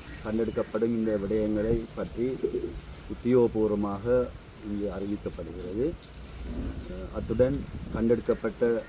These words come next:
இந்த எலும்புகள் யாழ்ப்பாணம், அஹ், மெடிக்கல் ஃபேக்கல்டி இதற்கு அனுப்பப்பட்டு அங்கு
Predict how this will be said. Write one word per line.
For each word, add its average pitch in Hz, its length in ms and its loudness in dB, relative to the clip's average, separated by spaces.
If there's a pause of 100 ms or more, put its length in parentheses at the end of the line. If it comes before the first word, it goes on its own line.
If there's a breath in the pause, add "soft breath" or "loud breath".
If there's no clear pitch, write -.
(140)
இந்த 104 340 -4 (120)
எலும்புகள் 107 600 -2 (220)
யாழ்ப்பாணம், 104 640 -2 (920)
அஹ், - 720 -12 (1200)
மெடிக்கல் 113 420 4
ஃபேக்கல்டி 101 480 -6
இதற்கு 95 320 -8
அனுப்பப்பட்டு 98 680 -6 (720)
அங்கு 110 380 2